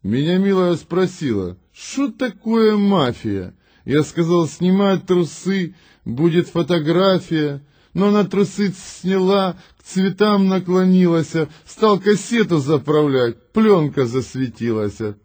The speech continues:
Хорошо, я поняла, что такое мафия. Пойду куму покажу эту фотографию. У голодной, у куме одна ебля на уме, а у Жинки у моей как ни срачка,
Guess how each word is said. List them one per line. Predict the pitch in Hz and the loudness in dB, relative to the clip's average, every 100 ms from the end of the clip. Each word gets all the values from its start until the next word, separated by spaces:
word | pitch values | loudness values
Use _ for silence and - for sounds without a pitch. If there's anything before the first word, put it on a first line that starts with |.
| _ - | _ -4
Хорошо, | 233 233 - 185 170 143 - _ _ | 0 0 0 0 0 0 -10 _ _
я | - 190 | -2 0
поняла, | 190 214 214 196 151 139 120 _ - | 2 2 2 4 2 0 -6 _ -20
что | - 175 | -4 -2
такое | 143 151 156 151 156 | -2 -2 2 2 2
мафия. | 151 131 113 120 113 110 _ _ - | 0 0 -2 -4 -6 -6 _ _ -2
Пойду | 170 160 175 | 0 2 0
куму | - 220 185 143 | 0 0 0 0
покажу | 117 120 127 117 107 113 104 _ - - | -2 -2 -2 -2 -2 -4 -6 _ -16 -4
эту | 120 101 107 | -4 -2 -6
фотографию. | 117 107 127 120 123 101 87 - 92 90 - _ _ _ _ _ _ _ _ - | -6 -6 -6 -4 -2 -2 -4 -10 -10 -12 -16 _ _ _ _ _ _ _ _ -6
У | 131 | -2
голодной, | 151 196 233 190 190 190 175 165 | 2 4 4 2 0 -2 -2 -6
у | 147 | -2
куме | 151 165 202 220 208 180 - _ _ | 0 2 4 2 0 -4 -12 _ _
одна | 135 160 160 165 | -4 -2 0 0
ебля | 160 170 151 120 120 | 2 2 2 2 -2
на | 117 113 | 0 -2
уме, | 110 110 107 98 101 _ | -2 -2 -4 -6 -10 _
а | - 139 | -6 -2
у | 165 | 0
Жинки | 143 208 254 202 214 | 0 -2 0 0 2
у | 208 196 | 2 2
моей | 190 190 185 170 151 _ _ - | 2 2 2 2 -2 _ _ -2
как | 214 220 180 | 0 0 0
ни | 165 | 0
срачка, | - 180 185 175 - 123 107 | 0 0 2 0 -4 -6 -6